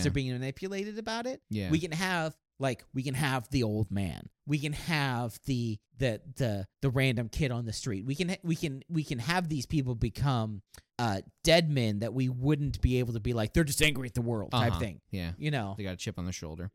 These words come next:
Speaker 1: Yeah, we can have different types because they can be manipulated. Uh, but they, they kinda have no proof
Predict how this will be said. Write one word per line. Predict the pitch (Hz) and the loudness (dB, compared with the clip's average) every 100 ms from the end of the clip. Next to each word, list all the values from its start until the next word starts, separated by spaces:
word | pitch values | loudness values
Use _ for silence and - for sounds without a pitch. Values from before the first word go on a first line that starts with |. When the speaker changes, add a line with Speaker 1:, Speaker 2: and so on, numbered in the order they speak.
| - | -6
Speaker 1:
Yeah, | 131 101 101 - | -2 -2 -2 -2
we | 151 | -2
can | 139 127 | 0 -2
have | 113 123 107 - | 0 0 0 -2
different | 156 143 127 | -2 -2 -4
types | - 123 101 - | -4 -4 -4 -6
because | 107 113 | -4 -4
they | 101 | -2
can | 95 - | -6 -6
be | |
manipulated. | 95 98 85 57 64 50 - - _ - - - - | -4 -4 -6 -10 -12 -12 -14 -18 _ -12 -12 -10 4
Uh, | 175 170 160 - _ - - - | 6 8 6 2 _ -20 -18 2
but | 147 156 127 | 8 8 6
they, | 135 - 107 | -4 -10 -6
they | 139 | -2
kinda | 151 131 | 0 0
have | 110 113 | 2 0
no | 117 113 | 0 -2
proof | - 120 123 | 0 0 0